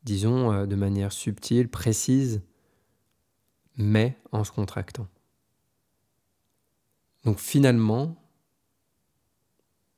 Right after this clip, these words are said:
de mon point de vue, c'est pas vraiment du tai chi. On arrive à faire des choses, mais on ne passe pas par le fait de libérer et de relâcher.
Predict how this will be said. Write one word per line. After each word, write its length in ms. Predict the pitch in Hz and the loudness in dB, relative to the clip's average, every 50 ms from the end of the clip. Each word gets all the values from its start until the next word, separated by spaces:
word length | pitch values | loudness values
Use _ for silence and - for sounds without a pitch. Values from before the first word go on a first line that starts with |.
| _ _ - | _ _ -4
de 60 | 104 | -2
mon 120 | 95 90 90 | -2 -2 -2
point 180 | - 120 113 | -2 -2 0
de 80 | 117 123 | 2 2
vue, 160 | 147 156 156 - - _ _ _ _ _ _ _ _ _ _ _ _ _ _ _ _ _ _ _ _ _ _ _ _ _ _ _ _ _ | 2 0 0 -2 -8 _ _ _ _ _ _ _ _ _ _ _ _ _ _ _ _ _ _ _ _ _ _ _ _ _ _ _ _ _
c'est 240 | - - - - 107 | -6 -2 -2 0 2
pas 160 | - 143 123 | 4 4 4
vraiment 240 | 110 113 113 120 117 | 6 6 4 4 4
du 120 | 101 101 | 4 2
tai 140 | 101 104 104 | 2 0 0
chi. 240 | - 110 98 90 - _ _ _ _ _ _ _ _ _ _ _ _ _ _ _ _ _ _ _ _ _ _ _ _ _ _ _ _ _ - | -2 -4 -4 -6 -8 _ _ _ _ _ _ _ _ _ _ _ _ _ _ _ _ _ _ _ _ _ _ _ _ _ _ _ _ _ -6
On 100 | - 95 | -4 -2
arrive 200 | 90 92 107 98 | 0 0 0 0
à 40 | 92 | 0
faire 160 | - 95 95 | -2 -2 -2
des 100 | 98 95 | -2 -2
choses, 300 | - - 131 143 127 107 | 0 2 4 4 4 4
mais 300 | 98 101 104 117 131 139 - _ _ _ _ _ _ _ _ _ _ _ _ _ _ _ _ - | 2 2 2 2 0 -2 -4 _ _ _ _ _ _ _ _ _ _ _ _ _ _ _ _ -4
on 80 | - 104 | -2 0
ne 100 | 101 98 | 0 0
passe 260 | 95 - 98 - - | 0 0 -2 -2 -2
pas 240 | - - 110 113 113 | 0 2 4 4 4
par 160 | - 110 104 | 2 0 0
le 60 | 95 | 0
fait 200 | 92 - - 110 | -2 0 0 0
de 140 | 104 104 98 | 0 0 0
libérer 400 | 95 98 98 101 98 92 98 104 | -2 0 0 0 0 0 0 0
et 40 | 107 | 0
de 60 | 101 | -2
relâcher. 460 | 90 92 90 90 87 - - - - | -2 -4 -4 -6 -6 -8 -12 -14 -16